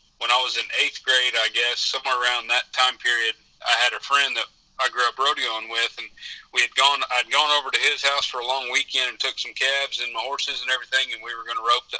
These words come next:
all weekend, and I was hanging out there, and never been to his house before, and we go into his barn there to, to put stuff up and everything, and his dad had a whole little leather shop there in the corner of his barn, and, uh, and that's what I,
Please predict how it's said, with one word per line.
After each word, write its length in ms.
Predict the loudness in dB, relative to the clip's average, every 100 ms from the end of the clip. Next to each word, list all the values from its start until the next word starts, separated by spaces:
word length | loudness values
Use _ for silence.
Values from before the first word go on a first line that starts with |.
| 0
all 240 | 0 0
weekend, 400 | -6 -2 -2 0
and 160 | -2 -4
I 80 |
was 160 | -6 -8 -2
hanging 240 | -2 0
out 160 | 0 2
there, 320 | 2 2 0
and 80 | -2 -14 -20 -20 _ _ _ _ 2
never 160 | 2
been 160 | 4 2
to 80 | 2
his 160 | 2
house 240 | 4 4 4
before, 400 | -4 -4 -4 -4
and 80 | -6
we 160 | -12 -2
go 240 | 0 2
into 140 | 2 0
his 140 | -2 0
barn 400 | 4 4 4 0 -12 0
there 160 | 2 2
to, 160 | 0 -4 -8
to 80 | -2
put 160 | -2 0
stuff 240 | 0 0 2 2
up 160 | 2 0
and 80 |
everything, 320 | 0 2 2 2
and 80 |
his 160 | -4 2
dad 240 | 2 4
had 160 | 2 2
a 80 | -2
whole 240 | -4 -2
little 160 | -4 -2
leather 300 | -2 -2 -4
shop 320 | -2 0 -2 -2
there 80 | -4
in 80 | -4
the 160 | -12
corner 240 | -8 -2 -2
of 160 | -4
his 80 | -8
barn, 400 | -4 -2 0 -4 _ -4 0 2
and, 160 | 0 -2
uh, 220 | -2 -4 -12 _ _ _ _ -12
and 80 | -2
that's 240 | 0 0 0
what 100 | 2
I, 240 | 4 4